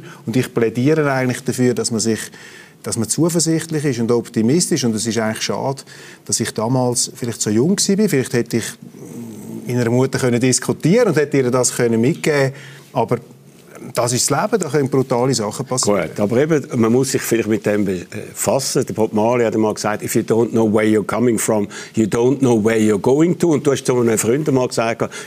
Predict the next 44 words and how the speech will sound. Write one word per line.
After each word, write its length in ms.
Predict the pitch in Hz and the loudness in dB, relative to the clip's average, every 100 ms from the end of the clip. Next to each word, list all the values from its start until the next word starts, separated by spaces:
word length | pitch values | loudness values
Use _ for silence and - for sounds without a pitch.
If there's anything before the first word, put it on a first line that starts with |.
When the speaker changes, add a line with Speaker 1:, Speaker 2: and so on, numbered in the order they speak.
| - | -2
Speaker 2:
Entweder 400 | 165 180 143 131 | 0 2 0 0
gehe 200 | 120 120 | 0 0
ich 100 | - | 0
ganz 300 | 110 110 127 | 0 0 2
unten 300 | 165 196 190 - | 2 2 0 0
runter, 360 | 139 165 196 185 - - - - - | -2 0 -2 -4 -14 -20 -20 -20 -4
Oder 200 | 139 147 | 0 2
ich 180 | 135 117 | 0 0
gehe 480 | - 113 120 110 113 - - | -2 2 2 0 -2 -8 -6
ganz 340 | 123 120 - - | -2 0 0 0
an 140 | 110 | -2
die 40 | - | -4
Spitze. 440 | - 123 123 - - | -2 -2 0 -4 -4
Speaker 1:
<laughs> 40 | - - - | -4 -4 -2
Ja. 80 | 123 | 0
Speaker 2:
Was 200 | 147 190 | 0 0
ist 160 | 185 - | 0 2
deine 160 | 151 131 | 2 2
Methode 460 | 120 - 127 151 | 0 0 -2 -2
gewesen, 160 | - 135 | -2 0
um 100 | 117 | 0
ganz 260 | 110 110 | -2 -4
an 40 | 110 | -2
die 40 | 123 | -2
Speaker 1:
Nein. 140 | 120 | -2
Speaker 2:
Spitze 180 | 120 120 | -2 -4
zu 120 | - | -6
kommen? 120 | - 135 | -2 0
Speaker 1:
Ja 100 | 139 | 2
gut, 240 | 147 120 | 2 0
also 180 | 117 110 - - | 0 -2 -4 -10
ich 140 | - 135 | -6 -2
muss 160 | 139 | 0
vielleicht 280 | 139 127 123 | 0 -2 0
noch 120 | 123 | 0
vorausschicken, 760 | 117 117 143 139 135 123 - 117 - | 2 2 0 2 0 0 -2 -4 -6
ich 120 | - - | -10 -4
glaub, 240 | 123 135 | -4 -4
ich 80 | 139 | -4
habe 120 | 127 | -2
das 140 | 127 | -2
Buch 200 | - 131 127 | 0 0 0
nicht 160 | 147 | 0
gelesen 380 | 139 113 131 | 0 0 0